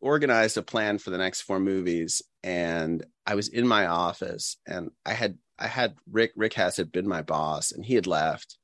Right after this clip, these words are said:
and I had his desk, and I figured out my four movies, and I was really excited. And then I pulled out, he had one of those, like, things that you put your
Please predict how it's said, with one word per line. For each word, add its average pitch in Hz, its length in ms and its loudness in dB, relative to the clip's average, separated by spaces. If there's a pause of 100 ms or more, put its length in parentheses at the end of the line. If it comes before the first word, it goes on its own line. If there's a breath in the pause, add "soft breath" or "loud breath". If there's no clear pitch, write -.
(300 soft breath)
and - 80 0
I 92 120 4
had 123 200 4
his 110 160 2
desk, - 600 2
and 90 100 -4
I 82 60 -4
figured 165 220 0
out 131 120 6
my 113 80 0
four 120 180 -6
movies, 104 400 -6
and 90 80 -10
I 85 40 -8
was 90 120 -10
really 113 180 -2
excited. 98 480 0 (480 loud breath)
And 110 120 4
then 117 80 8
I 107 80 6
pulled 127 320 4
out, 98 180 8
he 113 100 2
had 101 140 4
one 107 140 4
of 98 80 2
those, 95 280 2
like, 82 300 0
things 98 300 0
that 90 100 -8
you 87 100 -8
put 87 240 -4
your 85 400 -2